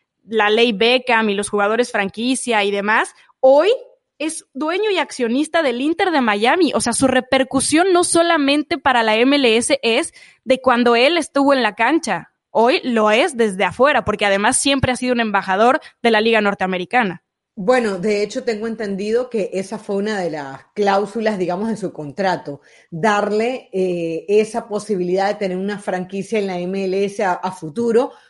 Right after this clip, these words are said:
Speaker 2: como parte de su contratación. Imagínate, Pili, o sea, que te digan, "Bueno, eh, no solamente vas a
Speaker 1: Claro.
Speaker 2: ser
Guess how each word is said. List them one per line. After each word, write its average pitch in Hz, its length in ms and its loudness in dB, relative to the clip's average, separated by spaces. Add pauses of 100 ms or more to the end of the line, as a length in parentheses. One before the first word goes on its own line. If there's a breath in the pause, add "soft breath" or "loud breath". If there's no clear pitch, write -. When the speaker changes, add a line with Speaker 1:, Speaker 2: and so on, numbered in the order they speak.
Speaker 2:
como 202 320 0
parte 214 480 0
de 226 160 2
su 247 180 -4
contratación. 180 880 -4
Imagínate, 185 760 -6 (320 soft breath)
Pili, 196 320 2
o 180 40 -2
sea, 190 220 -2
que 202 140 -6
te 202 100 -2
digan, 214 300 0
"Bueno, 185 360 -4
eh, 196 200 -2
no 214 100 -4
solamente 240 400 -4
vas 202 160 2
a 208 40 0
Speaker 1:
Claro. 185 140 -6
Speaker 2:
ser 254 280 2